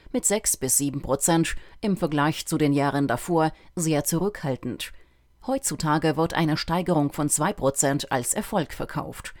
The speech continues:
Von den Produktivitätszuwächsen ist seit damals bei den Beschäftigten so gut wie nichts mehr angekommen. Die Reallöhne stagnieren.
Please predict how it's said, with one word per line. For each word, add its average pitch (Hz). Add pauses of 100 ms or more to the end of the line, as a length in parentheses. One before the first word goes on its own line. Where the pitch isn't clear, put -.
(400)
Von 254
den 240
Produktivitätszuwächsen 196
ist -
seit 151
damals 165
bei 147
den 156
Beschäftigten 175
so 170
gut 185
wie 175
nichts 202
mehr 135
angekommen. 135 (260)
Die 233
Reallöhne 175
stagnieren. 151